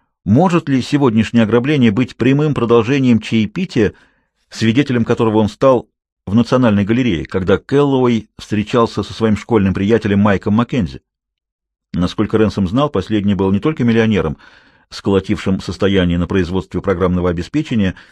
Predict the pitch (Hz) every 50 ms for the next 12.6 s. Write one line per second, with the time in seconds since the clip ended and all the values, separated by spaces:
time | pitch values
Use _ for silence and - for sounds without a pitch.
0 | _ _ _ _ _ _ - 98 107 123 - - 123 135 135 123 113 123 147 151
1 | - 165 151 143 - 165 160 156 - - 170 170 147 101 69 71 - - _ _
2 | _ _ _ _ _ _ _ _ _ _ _ _ _ _ _ - 277 233 - 131
3 | 139 143 127 104 87 80 80 82 78 71 _ - - 139 170 160 123 82 - -
4 | - - - - - _ _ _ _ _ _ _ _ _ _ _ - - 85 104
5 | 120 - - 151 156 165 156 - - 143 127 104 85 73 71 65 - - _ _
6 | _ _ _ _ _ _ _ _ _ _ _ _ _ _ _ _ _ _ _ _
7 | _ _ _ _ _ _ _ - - 80 110 131 139 131 131 127 120 110 - -
8 | 120 120 101 - _ _ - 104 104 101 98 82 110 143 131 101 87 117 117 110
9 | 104 95 98 98 110 110 92 98 95 92 85 95 101 98 95 80 92 90 90 82
10 | 107 107 - 95 87 85 - - 92 82 - - 87 78 78 69 64 - - -
11 | _ _ _ _ _ _ _ _ _ _ - - 98 - 117 131 139 127 120 117
12 | 110 95 - - 123 131 123 113 113 104 92